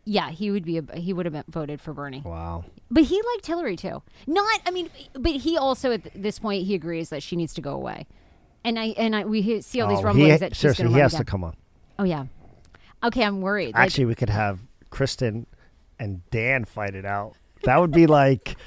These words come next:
Speaker 2: <laughs> that would, what a debate.
Speaker 1: Yeah, that would be really
Speaker 2: And we
Speaker 1: good.
Speaker 2: could just sit back and
Speaker 1: Oh, he,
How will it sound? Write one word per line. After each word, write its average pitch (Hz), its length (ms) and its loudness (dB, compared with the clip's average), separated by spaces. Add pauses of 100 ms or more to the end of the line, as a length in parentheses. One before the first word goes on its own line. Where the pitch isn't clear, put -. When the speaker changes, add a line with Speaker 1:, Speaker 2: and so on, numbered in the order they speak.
(160)
Speaker 2:
<laughs> - 960 0
that 165 180 8
would, 214 160 8 (160)
what 202 200 12
a 226 60 12
debate. 170 520 10
Speaker 1:
Yeah, 170 60 10
that 440 220 6
would 494 200 -2
be 359 80 -6
really 302 140 4
Speaker 2:
And 175 100 12
we 240 60 10
Speaker 1:
good. 262 80 8
Speaker 2:
could 233 100 8
just 185 200 6
sit 185 180 6
back 156 280 8
and 127 400 2 (220)
Speaker 1:
Oh, 311 100 8
he, 302 240 2